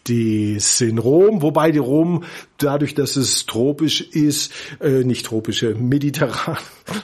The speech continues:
<laughs> ist es, hat es einen gewissen Charme. Das will ich dem nicht absprechen, aber das ist alles sehr städtisch und hier im Englischen Garten könnte man das vergessen. Nun ist es so, dass ja diese Schafherde noch mehr Dreck erzeugt. Das heißt, da sind Insekten ohne Ende. Das scheint die meisten Leute nicht zu stören. Die setzen sich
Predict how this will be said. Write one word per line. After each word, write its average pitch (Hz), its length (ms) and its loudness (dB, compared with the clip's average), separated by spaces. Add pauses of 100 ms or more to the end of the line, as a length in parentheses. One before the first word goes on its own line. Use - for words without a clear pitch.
(120)
<laughs> 269 680 -2
ist 170 240 2
es, 147 200 0 (100)
hat 151 240 0
es 160 80 2
einen 147 100 0
gewissen 143 340 0
Charme. 147 320 0 (240)
Das 147 260 0
will 151 120 0
ich 151 100 -6
dem 143 140 0
nicht 139 160 -4
absprechen, 160 340 -2
aber 135 100 -4
das 147 160 -2
ist - 220 -2
alles 180 340 0
sehr 156 140 2
städtisch 160 440 0
und 135 120 0
hier 139 180 0
im 175 80 -4
Englischen 151 260 -2
Garten 147 200 -2
könnte 139 260 -2
man 139 120 0
das 143 120 0
vergessen. 143 340 0
Nun 143 180 2
ist 202 280 0
es 190 140 2
so, 190 260 2 (440)
dass 147 280 2
ja 147 180 4
diese 123 380 0
Schafherde 151 600 2
noch 139 280 2
mehr 151 180 4
Dreck 151 300 0
erzeugt. 156 440 0
Das 117 100 -4
heißt, 127 220 0
da 120 40 -2
sind 120 280 -4
Insekten 131 460 -2
ohne 139 300 2
Ende. 165 260 2
Das 143 140 -2
scheint 175 320 -2
die 196 60 2
meisten 156 340 -2
Leute 151 200 4
nicht 139 180 -2
zu 143 80 -4
stören. 196 280 2
Die 170 100 4
setzen 143 300 2
sich 135 320 2